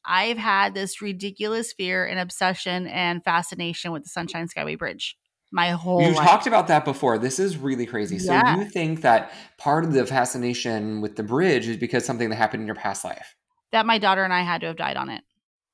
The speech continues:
Speaker 1: Literally, my youngest daughter.
Speaker 2: Together.
Speaker 1: Together. And that's why we're so, we were so bonded as she grew up. I mean, she would never leave my side. She has the same fears as I did growing up. And she had the same fears growing up that I did.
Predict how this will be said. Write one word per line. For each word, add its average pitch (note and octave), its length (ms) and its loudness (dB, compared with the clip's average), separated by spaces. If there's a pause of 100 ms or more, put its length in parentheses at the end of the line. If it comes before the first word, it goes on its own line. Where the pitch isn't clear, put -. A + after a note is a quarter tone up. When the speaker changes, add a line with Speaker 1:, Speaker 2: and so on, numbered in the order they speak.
(100)
Speaker 1:
Literally, F3+ 640 -4
my F#3 120 -2
youngest F3+ 340 -2
daughter. D3+ 100 6
Speaker 2:
Together. A#2 380 4 (300)
Speaker 1:
Together. F#3+ 460 -2 (200)
And G#3 200 0
that's F#3 240 2
why G3 160 0
we're F#3+ 160 -2
so, F#3 360 -2
we F#3 140 -4
were F3+ 100 -4
so F#3+ 260 -2
bonded F3 360 -2
as F3 100 -8
she F#3+ 180 -8
grew A3 240 -4
up. - 240 -2 (160)
I G3+ 40 -4
mean, F#3+ 200 -2
she A3 260 0
would G#3 140 2
never F#3 340 -2
leave E3+ 260 -8
my F#3 140 -4
side. - 460 -2 (480)
She G3+ 320 -2
has F3+ 640 0 (180)
the F#3+ 120 -6
same G#3+ 380 -2
fears G3 340 -4
as F3 180 -4
I F#3 260 0
did E3+ 440 -10
growing E3 380 -4
up. - 240 -6 (680)
And G3+ 140 0
she C4 220 0
had F#3+ 280 2
the E3+ 80 -4
same E3 300 -4
fears D#3 540 -10
growing D#3 320 -4
up C#3+ 160 -6
that E3 100 -4
I C3 160 -4
did. G#2 380 -10